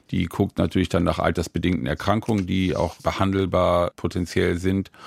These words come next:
Und, ähm, man kommt da so ein bisschen drum herum, aber es wäre natürlich sinnvoll, wenn man wirklich Altern als Krankheit definiert, gerade aus dem Grund, weil man dann auch direkt, ähm, daran, äh, Medikamente testen kann. Oder auch nicht nur Medikamente, auch, ähm,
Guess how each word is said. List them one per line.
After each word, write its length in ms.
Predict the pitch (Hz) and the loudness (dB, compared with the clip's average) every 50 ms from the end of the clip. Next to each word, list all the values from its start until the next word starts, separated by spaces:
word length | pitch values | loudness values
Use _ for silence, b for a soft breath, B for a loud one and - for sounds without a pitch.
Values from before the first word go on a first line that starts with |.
| B B B B | B B B B
Und, 640 | B - - - 95 95 92 90 90 87 85 - - - | B -2 0 2 2 2 2 0 0 -2 -2 -4 -4 -2
ähm, 400 | 87 85 85 85 80 65 - - - | 0 0 0 0 0 -2 -4 -6 -4
man 180 | 65 82 85 | -2 -2 -2
kommt 220 | - - 98 104 - | 2 2 2 2 2
da 80 | 104 | 0
so 80 | 90 95 | 0 0
ein 80 | 90 92 | 0 0
bisschen 260 | 98 - - 98 85 | 0 0 0 0 0
drum 240 | 87 87 87 82 78 | 0 0 0 0 0
herum, 380 | 90 82 82 90 104 120 127 | 0 2 2 2 4 4 4
aber 160 | 110 98 95 | 4 4 2
es 100 | 92 85 | 2 0
wäre 140 | - 92 92 | 0 0 0
natürlich 300 | 92 85 - - 90 85 | 0 0 -2 -2 -4 -2
sinnvoll, 400 | - 98 98 101 92 - 92 90 87 | 0 0 0 2 2 2 0 2 2
wenn 80 | 87 | 2
man 160 | 90 85 82 | 0 0 0
wirklich 320 | 82 80 - 85 80 - - | -2 -2 -4 -4 -4 -2 -2
Altern 260 | 82 85 - 85 80 | -2 -2 -2 -2 -4
als 180 | 80 80 - - | -4 -4 -6 -4
Krankheit 460 | - 90 85 82 - 90 85 82 - | -2 -2 -2 0 0 -2 -2 -2 -2
definiert, 480 | 85 85 - 87 87 92 101 104 107 | -4 -2 0 0 2 4 4 2 2
gerade 240 | - 85 87 90 87 | 2 0 0 0 2
aus 120 | 82 82 - | 0 -2 -2
dem 160 | 90 90 82 | -2 -2 0
Grund, 280 | 80 90 95 101 - | 2 2 2 2 2
weil 60 | 90 87 | 0 0
man 160 | 85 82 80 | 0 0 0
dann 200 | 82 82 80 64 | 0 0 0 0
auch 200 | 60 76 80 - | 0 0 -2 -2
direkt, 500 | - - 78 78 78 82 82 - - - | -2 -2 -2 0 0 0 -2 -2 -6 -6
ähm, 320 | - - 78 78 78 76 | -4 -2 0 0 0 -2
daran, 640 | 73 82 82 80 78 78 78 78 78 78 80 101 - - | -2 -2 0 0 0 0 0 -2 -2 -4 -6 -6 -6 -4
äh, 60 | - | -2
Medikamente 560 | 85 82 80 78 - - 80 80 76 - 85 | 0 0 0 -2 -2 0 0 0 0 -2 -4
testen 360 | - - 78 78 - - 82 | -4 -4 -4 -4 -4 -6 -6
kann. 220 | 78 - 76 76 73 | -6 -4 -4 -4 0
Oder 160 | 78 82 80 | 2 2 2
auch 140 | 87 110 - | 2 2 0
nicht 140 | 127 113 - | 0 0 0
nur 80 | 101 | 0
Medikamente, 580 | 92 95 87 85 - 87 82 82 80 80 - 82 | 0 0 -2 -2 -2 0 0 0 -2 -2 -2 -2
auch, 220 | - 69 73 - - | -2 -2 -4 -4 -4
ähm, 260 | - 80 78 78 | -2 -2 -2 -2